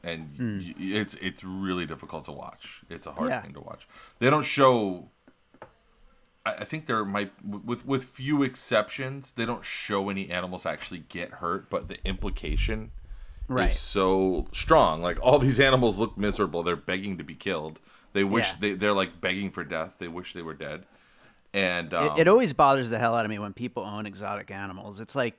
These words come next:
Speaker 2: you, you just don't, you know?
Speaker 1: Right.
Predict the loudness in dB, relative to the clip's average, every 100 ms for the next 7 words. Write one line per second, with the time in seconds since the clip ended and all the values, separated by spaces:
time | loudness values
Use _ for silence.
0 | -8 -8 -8 -8 -10 -12 -4 -4 -4 -10
1 | -8 -8 -8 -14 _ _ _ -10 -8 -6
2 | -8 -10